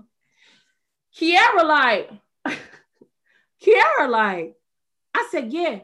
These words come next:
his name Varnell Hill." I said, "Varnell?" She said, "Hill?" I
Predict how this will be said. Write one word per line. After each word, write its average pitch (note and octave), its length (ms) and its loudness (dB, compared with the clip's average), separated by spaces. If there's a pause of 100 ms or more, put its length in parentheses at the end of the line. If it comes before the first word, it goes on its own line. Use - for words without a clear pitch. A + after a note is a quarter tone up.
his A4+ 180 -8
name C#4+ 220 -8
Varnell B3 380 -12
Hill." B3 280 -12 (440)
I E4+ 80 -4
said, E4 160 -2
"Varnell?" D4+ 480 -2 (100)
She - 240 -6
said, G3 400 -6 (220)
"Hill?" F4 180 -4 (1000)
I D4 80 2